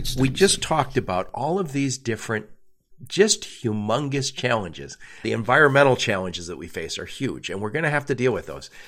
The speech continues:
Speaker 1: The engine we use is gonna be changed, obviously. Who knows what we're gonna use? But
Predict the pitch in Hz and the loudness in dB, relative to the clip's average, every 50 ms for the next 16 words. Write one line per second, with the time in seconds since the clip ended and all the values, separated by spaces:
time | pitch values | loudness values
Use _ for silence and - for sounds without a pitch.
0 | - - 117 107 107 104 104 - 123 139 147 139 113 113 104 98 92 92 90 87 | -8 -4 -2 -2 -2 -2 -2 0 0 2 2 0 0 -2 -2 -2 -4 -6 -4 -4
1 | 92 90 80 90 90 - - 92 87 87 82 - 101 92 - - - - - - | -4 -6 -6 -8 -8 -8 -6 -6 -6 -8 -8 -10 -10 -10 -10 -12 -12 -10 -6 -4
2 | 107 85 82 82 - - 90 80 85 87 95 87 - - - 80 78 - - - | -4 -4 -4 -6 -8 -6 -6 -6 -4 -4 -6 -6 -6 -8 -10 -12 -12 -12 -14 -18
3 | - - - - 165 180 143 131 147 151 131 117 107 69 76 87 90 85 82 82 | -20 -18 -4 0 2 6 8 8 8 8 8 6 0 -4 -4 -6 -6 -6 -6 -8
4 | 80 80 - - 127 120 - - | -8 -8 -2 0 0 0 0 -4